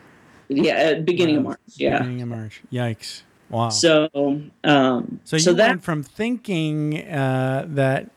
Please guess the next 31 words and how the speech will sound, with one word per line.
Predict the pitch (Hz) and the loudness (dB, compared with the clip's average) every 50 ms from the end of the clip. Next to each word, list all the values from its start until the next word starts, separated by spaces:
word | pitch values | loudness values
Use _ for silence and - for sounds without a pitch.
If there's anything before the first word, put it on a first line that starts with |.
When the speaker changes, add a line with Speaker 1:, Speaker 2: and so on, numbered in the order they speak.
| _ _ _ 180 | _ _ _ -8
Speaker 2:
y-, | 165 175 220 | -6 -6 -4
we're, | 170 139 139 135 135 143 | -2 2 2 4 2 2
we're | 147 135 135 135 | 2 0 0 2
doing | 135 139 139 135 131 | 2 2 2 2 2
okay, | 120 117 113 - - - 196 180 160 120 117 131 151 165 - - - _ _ | 2 0 -2 -4 -4 -2 -2 0 0 0 -2 -2 -4 -6 -8 -12 -20 _ _
you | - 170 139 | -2 0 2
know, | 131 123 120 | 2 2 4
Speaker 1:
Right, | 180 170 151 135 123 - - | 4 4 4 4 0 -2 -6
Speaker 2:
things | - - 165 170 160 165 | -4 -4 -2 0 2 2
are | |
Speaker 1:
right. | 131 165 | 2 2
Speaker 2:
getting | 160 160 151 143 | 2 2 0 0
better, | 143 165 180 170 160 139 135 139 139 131 | 2 2 2 2 2 0 0 0 -2 -2
to | - - 147 139 139 139 135 135 | -2 -2 0 0 2 2 2 0
one | 135 139 147 147 151 147 143 139 | 0 -2 -2 -2 0 0 0 0
day, | 139 139 135 135 131 131 131 120 - _ _ _ _ _ _ _ _ _ _ _ _ _ _ - | 0 0 0 0 0 0 -2 -4 -6 _ _ _ _ _ _ _ _ _ _ _ _ _ _ 0
ooh, | 143 143 139 135 | 2 4 4 4
not | 131 127 127 120 | 4 4 2 0
so | - - 127 | 0 -2 -2
much. | 127 127 107 92 - - - - - - - _ _ _ _ _ _ _ _ _ _ - | 0 0 -2 -4 -8 -10 -14 -16 -16 -16 -18 _ _ _ _ _ _ _ _ _ _ -4
Speaker 1:
Exactly. | 147 135 143 131 131 113 - 127 135 | 0 2 4 4 4 2 2 2 2
Speaker 2:
And | 135 143 | 4 4
then | 147 151 | 4 4
it, | 156 - | 2 2
and | - 143 143 147 | 2 2 2 4
then | 151 151 151 151 | 4 4 4 4
it | 139 | 2
just | 135 143 143 - 120 | 2 2 0 0 0
rapidly | 135 147 151 156 156 - 139 135 131 131 131 | 2 4 4 4 4 4 0 0 2 0 0
goes | 127 139 131 131 135 131 - - | 2 2 2 4 2 2 0 -2
to | - 147 135 127 123 120 117 - | -4 -2 -2 0 -2 -2 -4 -6